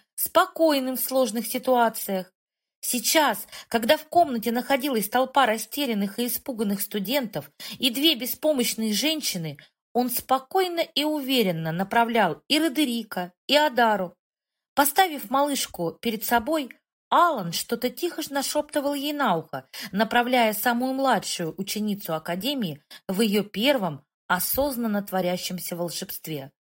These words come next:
Со слезами на глазах я следила за тем, как под руководством мэтра у Адары загораются до того спокойные нити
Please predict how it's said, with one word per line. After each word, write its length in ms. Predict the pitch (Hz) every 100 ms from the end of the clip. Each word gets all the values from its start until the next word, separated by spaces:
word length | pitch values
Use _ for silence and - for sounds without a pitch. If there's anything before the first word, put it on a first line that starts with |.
| _ _ - -
Со 120 | -
слезами 440 | 254 302 294 359 285
на 120 | 269
глазах 440 | 254 285 330 320
я 120 | - 247
следила 460 | 233 240 269 269
за 160 | 208 226
тем, 400 | 233 294 233 156 - -
как 220 | - 226
под 160 | - 262
руководством 720 | 285 302 311 311 - - 214
мэтра 540 | 220 294 320 - 147 - -
у 120 | 240
Адары 640 | 233 220 190 294 285 170 - - -
загораются 760 | 190 208 262 302 320 285 294 220
до 140 | 262
того 460 | 269 277 208 220 339
спокойные 800 | - 349 349 349 330 269 262 277
нити 500 | 285 233 - 135